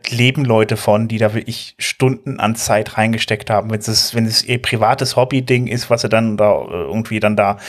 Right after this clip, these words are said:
äh, zur Verfügung stellen, ist das die eine Sache. Aber wenn das dann auch, wenn da auch Leute dann also, äh, von leben, dann Themes zu veröffentlichen oder Plugins zu veröffentlichen,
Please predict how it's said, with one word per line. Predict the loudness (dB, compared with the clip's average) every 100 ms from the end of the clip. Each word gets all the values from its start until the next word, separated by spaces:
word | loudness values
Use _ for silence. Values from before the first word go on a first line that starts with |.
| -12 -12 -8
äh, | -2
zur | 0
Verfügung | 0 2 2 2
stellen, | 2 2 2
ist | 2
das | -4
die | -2 0
eine | 2 2
Sache. | 2 2 4 2 0 -10 -20 -20 _
Aber | 2 2
wenn | 2 2
das | 2
dann | 2 2
auch, | 2
wenn | 2
da | 2
auch | 2 0
Leute | 0 2 2
dann | 0 2
also, | -2 0 -2 -2 -4 -6
äh, | -6
von | -2 0
leben, | 2 2 2 2
dann | 0
Themes | 0 -2 -4 -4
zu | -6
veröffentlichen | -4 -2 -2 -4 -8 -8
oder | -4 -4
Plugins | -2 -4 -2 -4
zu | -6
veröffentlichen, | -4 -2 -4 -6 -10 -6 -6